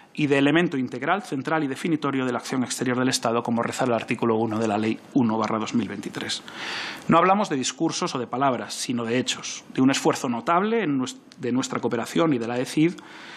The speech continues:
eh, de un refuerzo, perdón, notable de nuestra cooperación y de la ecid como piedra angular de un sistema plural y diverso que tiene en su centro político al Ministerio de Asuntos Exteriores, Unión Europea y Cooperación y a la Secretaría de Estado. En primer lugar, ese refuerzo se refleja, por supuesto, en la nueva ley.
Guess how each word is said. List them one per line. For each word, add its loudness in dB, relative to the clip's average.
eh, 2
de 4
un 8
refuerzo, 0
perdón, 0
notable 0
de -4
nuestra -4
cooperación -2
y 0
de -2
la 2
ecid -2
como -2
piedra 4
angular -2
de -4
un 2
sistema -2
plural 2
y -2
diverso -2
que -8
tiene 0
en -2
su -10
centro 0
político -4
al 0
Ministerio -2
de 2
Asuntos -2
Exteriores, -2
Unión 4
Europea 0
y -2
Cooperación -2
y 4
a 4
la 4
Secretaría -6
de -10
Estado. -10
En 4
primer 6
lugar, 4
ese 0
refuerzo -2
se -2
refleja, 0
por -6
supuesto, -4
en -2
la -2
nueva 0
ley. 0